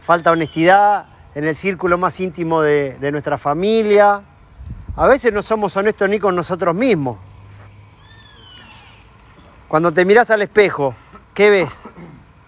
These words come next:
A veces ya nos olvidamos de cómo era nuestro rostro,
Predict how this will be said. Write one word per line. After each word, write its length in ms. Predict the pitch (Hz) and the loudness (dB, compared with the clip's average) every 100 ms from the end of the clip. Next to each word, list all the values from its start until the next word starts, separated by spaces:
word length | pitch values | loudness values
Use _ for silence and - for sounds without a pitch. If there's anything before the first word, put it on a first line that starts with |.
| - - - - - - - - _ _ _ _ - _ - - - - - - - _ - - - | -20 -20 -20 -20 -20 -20 -20 -20 _ _ _ _ -20 _ -20 -20 -20 -20 -20 -20 -20 _ -20 -20 -4
A 100 | 143 160 | 2 2
veces 260 | 190 180 | 2 0
ya 100 | 185 | 0
nos 180 | 190 156 | 0 0
olvidamos 520 | 175 170 190 175 151 | 2 4 4 2 -2
de 80 | 151 | -2
cómo 240 | 170 165 165 | -2 0 2
era 120 | 160 | 2
nuestro 320 | 160 156 160 | 0 2 4
rostro, 520 | 190 208 - 180 190 | 4 2 0 -2 -2